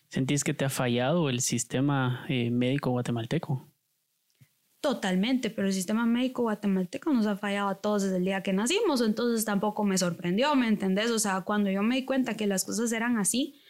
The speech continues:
Speaker 2: lamentablemente no fue una sorpresa, pues, o sea, no me esperaba más.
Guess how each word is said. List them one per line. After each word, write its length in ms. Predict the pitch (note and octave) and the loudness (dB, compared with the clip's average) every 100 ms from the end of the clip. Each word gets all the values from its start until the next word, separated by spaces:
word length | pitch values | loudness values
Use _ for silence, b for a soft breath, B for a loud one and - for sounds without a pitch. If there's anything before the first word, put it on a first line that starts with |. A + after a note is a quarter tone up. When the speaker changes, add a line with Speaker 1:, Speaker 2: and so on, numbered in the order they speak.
| B B B | B B B
Speaker 2:
lamentablemente 880 | A#3+ A3+ G3 G3 G3+ G#3+ A3 A#3 | 2 2 2 0 0 2 2 2
no 140 | E4 C4+ | 2 2
fue 140 | A3+ | 4
una 140 | G3+ G3 | 4 4
sorpresa, 580 | F3 E3+ B3+ D4 C#4 - | 0 0 -2 0 -2 0
pues, 180 | C#4+ | 0
o 60 | C4 | 2
sea, 280 | G3 F3+ E3+ B B - | 0 -2 -4 B B -2
no 160 | G#3+ | 2
me 80 | A3 | 2
esperaba 480 | A3 F#3+ F#3 F#3 F3 | 0 -2 0 0 2
más. 480 | G3 D4+ D#4 - | 2 0 0 -4